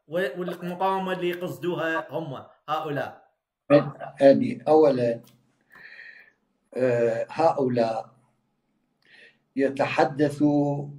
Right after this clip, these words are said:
Speaker 2: بمقاومة الأمريكان بالنهار.
Speaker 1: <laughs>
Speaker 2: وهذه مو أقول لك استنتاج.
Speaker 1: نعم.
Speaker 2: معلومات من داخلهم. يتحدثوا بالنهار ضد أمريكا والاحتلال،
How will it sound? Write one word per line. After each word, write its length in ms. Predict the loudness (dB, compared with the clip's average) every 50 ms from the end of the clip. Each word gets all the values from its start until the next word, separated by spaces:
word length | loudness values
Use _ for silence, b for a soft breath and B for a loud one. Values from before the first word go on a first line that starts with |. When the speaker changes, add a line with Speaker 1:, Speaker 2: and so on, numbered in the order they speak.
| -2
Speaker 2:
بمقاومة 720 | 0 0 2 2 -2 0 4 4 4 6 6 4 4 2 0 -2
الأمريكان 960 | -4 -4 -4 -6 -4 -4 -4 -4 -4 -4 -2 0 0 0 0 -2 -4 -6 -8 -12 -18 _ _ _ _ _ _
بالنهار. 720 | 0 0 0 0 0 -2 -2 0 -2 -2 -2 -4 -8 -14 -20 _ _ _ _ _ _ _ _ _
Speaker 1:
<laughs> 420 | -20 -20 -20 -18 -18 -18 -18 -20 -20 _ _ _ b b b b b b b b _ _ _ _ _
Speaker 2:
وهذه 560 | -4 -4 0 4 8 8 8 8 8 6 0
مو 240 | 0 0 -2 -4 -4
أقول 460 | -4 -4 -6 -4 -4 -4 -4 -2 -2
لك 240 | -2 -2 -2 -4 -8 -12 -18 -20 -16 -14
استنتاج. 960 | -14 -14 -10 -4 -4 -4 -4 -2 -2 0 0 0 -2 -6 -12 -18 -20 -20 -20 _ _ _ _ _ _ _ b b b b -20 -12
Speaker 1:
نعم. 120 | -4 0
Speaker 2:
معلومات 960 | 2 2 2 2 0 -4 -4 -4 -4 -4 -2 -2 0 0 0 0 -2 -4 -8 -6
من 240 | -4 -4 -4 0
داخلهم. 720 | 2 2 2 2 0 -4 -6 -8 -8 -8 -10 -12 -14 -16 -16 -18 -20 -20 -20 _ _ _ _ _ _ _ _ _ _ _ _
يتحدثوا 1120 | -2 -2 -2 0 -2 -4 -4 -2 -4 -4 -4 -4 -6 -8 -8 -8 -8 -8 -6 -6 -6 -8
بالنهار 760 | -6 -8 -8 -8 -6 -4 -4 -4 -4 -4 -4 -2 -2 -4 -6
ضد 360 | -8 -6 -4 -4 -4 -4 -4 -6
أمريكا 640 | -4 -4 -2 -2 -2 -2 -2 -2 -4 -4 -4 -4
والاحتلال، 920 | -2 -2 -4 -2 -4 -4 -6 -6 -12 -12 -4 0 2 4 4 4 4 2